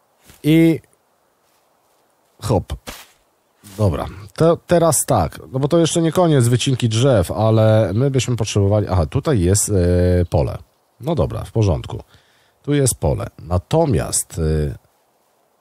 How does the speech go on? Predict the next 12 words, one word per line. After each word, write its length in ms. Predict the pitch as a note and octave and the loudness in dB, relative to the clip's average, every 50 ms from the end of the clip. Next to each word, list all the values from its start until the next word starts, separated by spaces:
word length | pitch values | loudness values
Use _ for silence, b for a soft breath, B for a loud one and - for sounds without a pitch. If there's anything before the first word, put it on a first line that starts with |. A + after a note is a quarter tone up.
| _ _ _ _ _ _ | _ _ _ _ _ _
tutaj 360 | _ B2+ - - C3+ D3 D3+ | _ -10 -2 0 0 0 -2
pola 460 | - _ - G#2+ F#2+ F#2 G#2+ B2 C3 | -4 _ 0 0 2 2 2 2 2
już 300 | B2 G#2 G2 B2+ - - | 2 0 0 -2 0 0
raczej 400 | A#2+ F#2+ F#2+ A#2 - - D#3+ D#3+ | 2 2 2 2 2 -2 -4 -4
chyba 240 | - - F3+ G3 F3 | -2 -4 -2 -2 -2
nie 160 | F3 F3+ F3 | -2 -2 -4
zmieszczę. 760 | E3+ G#3 G#3 A3+ D4 C4 - - - - - B2 A2+ G2 F#2+ - - _ _ _ _ _ _ _ _ _ _ _ _ _ _ _ _ _ _ _ _ _ _ _ _ _ _ _ _ _ _ _ _ _ | -4 -4 -4 -4 -4 -4 -4 -6 -8 -6 -6 -6 -6 -6 -10 -14 -18 _ _ _ _ _ _ _ _ _ _ _ _ _ _ _ _ _ _ _ _ _ _ _ _ _ _ _ _ _ _ _ _ _
Coś 340 | _ - - G#2+ G#2 - - | _ -6 -6 -4 -4 -4 -2
tak 200 | - F#2+ F#2 - | -2 -2 0 0
mi 100 | G2+ F2+ | -2 -4
się 140 | - - D#2+ | -2 -2 -2
wydaje. 520 | D2 D2 C#2 C2+ A#1 - A1+ A1+ - - | 0 0 -2 -2 -2 -4 -6 -8 -10 -10